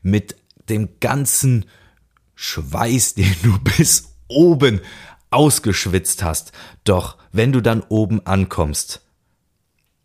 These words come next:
was fühlt sich besser an?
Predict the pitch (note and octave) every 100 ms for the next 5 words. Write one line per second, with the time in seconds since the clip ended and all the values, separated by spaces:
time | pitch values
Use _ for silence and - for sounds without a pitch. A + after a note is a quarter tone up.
0 | _ _ _ _ _ _ D#2 E2 A#2 -
1 | - - _ _ _ _ _ _ _ _
2 | _ _ - F2 - F2+ G#2+ F#2 - -
3 | C#2